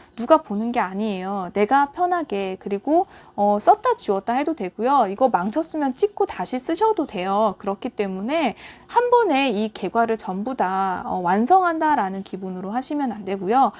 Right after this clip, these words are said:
그 부분을 몇, 앞에 몇 장을 좀 비워 놓으세요. 이거는 전체적인 플로어다. 이거는 전문가들 머릿속에 있는 그 플로어를 내가 가지고 오는 거기 때문에 한 번에 정리가 되지 않아요. 그래서 항상 노트에 앞에 한, 어,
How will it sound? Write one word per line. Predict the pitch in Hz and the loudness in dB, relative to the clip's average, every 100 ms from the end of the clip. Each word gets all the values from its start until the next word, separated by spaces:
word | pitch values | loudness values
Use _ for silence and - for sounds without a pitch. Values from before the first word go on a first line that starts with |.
| - - | -16 -8
그 | - | -2
부분을 | 262 311 262 226 220 208 175 | 2 2 0 0 0 -2 0
몇, | 196 208 | 2 4
앞에 | - - 320 | 2 -4 -2
몇 | 233 190 - | -2 -2 0
장을 | 233 220 | 0 0
좀 | 214 208 | -4 -8
비워 | - 214 247 349 | -4 2 6 6
놓으세요. | 302 196 196 185 190 190 185 - - | 4 -2 -4 -8 -8 -6 -8 -14 -12
이거는 | 202 254 269 277 254 | -2 2 2 2 -2
전체적인 | - 190 208 320 320 220 - 208 202 190 | -4 -4 0 0 2 0 0 0 -2 -4
플로어다. | 302 330 320 196 190 190 180 - - - | 0 2 2 0 -2 -2 -2 -6 -20 -8
이거는 | 208 247 247 302 349 | -2 2 2 2 0
전문가들 | - 196 220 285 - 254 | 0 0 2 2 2 0
머릿속에 | 202 196 - 262 254 | 0 -2 -4 -4 -2
있는 | 190 180 240 277 | -4 -2 -2 -2
그 | 220 226 | -2 -4
플로어를 | - 302 320 277 214 | 2 4 4 2 0
내가 | 175 190 | -4 -8
가지고 | - 185 - 277 | -8 -8 -4 0
오는 | 220 202 | 0 -2
거기 | 185 175 | -4 -6
때문에 | - 180 190 240 | -6 -4 -2 -2
한 | 302 381 | -4 0
번에 | 403 381 | 0 0
정리가 | - 185 190 202 | -2 -4 -4 -6
되지 | - - | -6 -6
않아요. | 185 175 175 - | -6 -8 -12 -14
그래서 | - 196 | -10 -6
항상 | 233 285 233 | -2 -2 -2
노트에 | 185 - 269 208 269 359 - - - - | -2 0 2 4 2 0 -6 -20 -16 -2
앞에 | 214 - 320 285 | 0 2 2 4
한, | 220 262 240 202 - - _ _ | 4 2 2 -2 -10 -20 _ _
어, | - 214 214 208 208 202 | -4 0 2 2 2 0